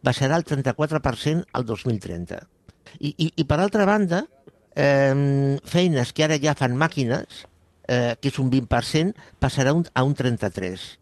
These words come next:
Lla-, llavors, jo, jo el que dic és una cosa, perquè, clar, sempre que es fan aquests tipus d'estudis,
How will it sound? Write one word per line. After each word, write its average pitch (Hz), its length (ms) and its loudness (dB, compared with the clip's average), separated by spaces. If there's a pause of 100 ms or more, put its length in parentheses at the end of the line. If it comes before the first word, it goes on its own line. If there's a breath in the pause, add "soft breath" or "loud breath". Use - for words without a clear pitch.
(600 loud breath)
Lla-, 160 140 0
llavors, 170 360 2
jo, 196 160 4
jo 175 140 2
el 202 100 2
que 180 140 0
dic 196 180 -2
és 190 160 -2
una 135 180 0
cosa, 113 380 -4
perquè, 127 320 -4
clar, 196 220 2 (520)
sempre 196 380 -2
que 220 80 0
es 190 100 -6
fan 175 200 2
aquests - 480 -4 (320 loud breath)
tipus 143 340 0
d'estudis, 135 720 0